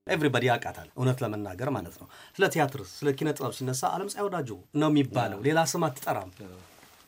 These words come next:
እና ኮንፊደንስ አለኝ አሁን ወደዚህ ስንመጣ ጥበብን በደንብ ስላስተዋወቀች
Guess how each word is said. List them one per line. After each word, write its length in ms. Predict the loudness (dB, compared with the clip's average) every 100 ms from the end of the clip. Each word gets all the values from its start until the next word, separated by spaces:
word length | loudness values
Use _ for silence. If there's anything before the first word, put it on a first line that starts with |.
| _ 0
እና 160 | 4 4 0 -10 _ _ _ 2
ኮንፊደንስ 480 | 4 4 4 2 2
አለኝ 300 | -2 -4 -12
አሁን 180 | -14 -8
ወደዚህ 320 | 0 0 2 0
ስንመጣ 380 | 4 4 4 0 -4 -8 _ -6
ጥበብን 440 | 2 4 4 2 -2 -10 -20 _ _ -2
በደንብ 380 | 2 4 2 0
ስላስተዋወቀች 880 | 0 0 0 2 4 4 0 -6